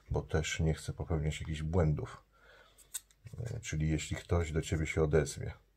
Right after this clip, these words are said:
to nie wypisuj jego komentarzy na Facebooku czy na innych, e, social media i nie pokazuj, że ktoś ci napisał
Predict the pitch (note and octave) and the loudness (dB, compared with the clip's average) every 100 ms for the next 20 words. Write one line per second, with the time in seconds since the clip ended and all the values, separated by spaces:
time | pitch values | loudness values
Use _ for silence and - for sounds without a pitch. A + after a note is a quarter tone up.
0 | _ F2 E2 D#2 E2 F2+ D#2 - - D#2+ | _ -2 0 0 -2 -2 -4 -6 -8 -8
1 | - - D2+ C#2+ B1+ C#2+ C#2+ C#2+ D2 C#2 | -14 -6 -4 -2 -2 -2 -2 -2 -2 -4
2 | - - _ - - - - - _ - | -6 -10 _ -20 -20 -20 -20 -20 _ -14
3 | - - D2 - D2 - - _ - D2+ | -6 -2 -2 -2 -2 -4 -8 _ -4 -2
4 | C#2+ C#2+ D2+ - D2+ - - D2 C#2 C#2+ | 0 -2 -2 -2 -8 -6 -4 -2 0 -2
5 | C#2+ - - C#2+ C#2+ D#2 - D2+ - D2 | -2 -4 -6 -6 -2 -4 -2 -4 -2 -2
6 | D2 C#2+ C#2 C#2 - - - - - D#2+ | -2 -2 -2 -4 -6 -18 -20 -10 0 2
7 | D#2+ F2+ - E2+ D#2 C2+ A#1 - - D2+ | 2 0 4 4 4 0 -8 -12 -8 -8
8 | - D#2+ - - D#2+ - D2+ - D2 | -4 -4 -4 0 0 0 -4 -4 -4